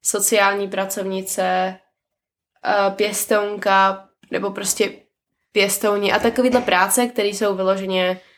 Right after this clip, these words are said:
říká se tomu prostě ten jako růžovej límec, práce primárně viděný jako ženský, a který mají určitou jako úroveň, řekněme, ale zároveň jsou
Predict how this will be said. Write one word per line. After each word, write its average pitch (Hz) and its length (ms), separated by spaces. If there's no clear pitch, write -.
říká 202 240
se 202 120
tomu 190 220
prostě - 280
ten 185 280
jako 196 220
růžovej 190 460
límec, 185 580
práce 226 400
primárně 208 540
viděný 196 400
jako 185 240
ženský, 226 1000
a 196 520
který 226 480
mají 220 300
určitou 220 540
jako 214 500
úroveň, 214 720
řekněme, 208 600
ale 220 240
zároveň 208 540
jsou 190 380